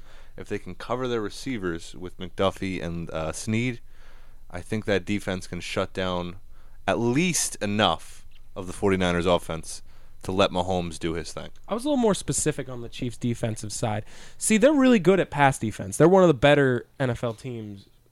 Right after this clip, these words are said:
Speaker 2: N F L defenses on the pass. Where they struggle is the run.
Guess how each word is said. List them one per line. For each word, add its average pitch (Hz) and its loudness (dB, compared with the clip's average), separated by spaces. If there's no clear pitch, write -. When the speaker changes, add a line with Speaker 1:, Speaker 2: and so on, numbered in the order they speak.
Speaker 2:
N 151 4
F 135 0
L 135 2
defenses 113 -6
on 101 -10
the - -10
pass. 101 -2
Where 143 0
they 220 6
struggle 170 0
is 113 -4
the 113 -8
run. 104 -4